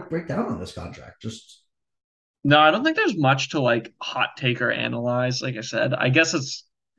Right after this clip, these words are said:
Speaker 2: my mildly hot take is that he's slightly overrated by the public. I don't believe that so strongly that I think this contract's a mistake or anything, at which point there's really not much else to say.
Speaker 1: No, exactly. Like,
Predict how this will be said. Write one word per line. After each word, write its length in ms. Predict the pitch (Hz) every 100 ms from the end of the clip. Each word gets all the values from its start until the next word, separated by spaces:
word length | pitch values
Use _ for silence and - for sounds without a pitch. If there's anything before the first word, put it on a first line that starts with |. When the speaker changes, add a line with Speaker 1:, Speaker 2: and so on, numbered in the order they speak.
| _ _ -
Speaker 2:
my 160 | 120
mildly 640 | 123 120 120 127 127 123 117
hot 280 | 120 123
take 280 | - 120 127
is 100 | 131
that 140 | 123 -
he's 260 | 127 - -
slightly 580 | - - 135 90 - 92
overrated 580 | 101 62 52 64 90
by 120 | - -
the 100 | -
public. 460 | - - - - - - _ -
I 120 | 127
don't 180 | 139 135
believe 340 | 123 123 117
that 220 | 110 113
so 300 | - - 120
strongly 540 | 120 - 120 120 117 117
that 80 | -
I 100 | 131
think 240 | - -
this 160 | - -
contract's 520 | - - - 73 -
a 60 |
mistake 440 | - - - 95 -
or 100 | -
anything, 360 | - - -
at 140 | - -
which 220 | 135 -
point 260 | 113 90 - _ _ - - _ _ _ _ _
there's 160 | 117 131
really 180 | 208 151
not 300 | - - -
much 220 | 120 -
else 180 | 123 -
to 80 | 131
say. 260 | - - - - _ _ _ _ -
Speaker 1:
No, 220 | 220 -
exactly. 460 | 226 190 208 202 87
Like, 300 | 107 -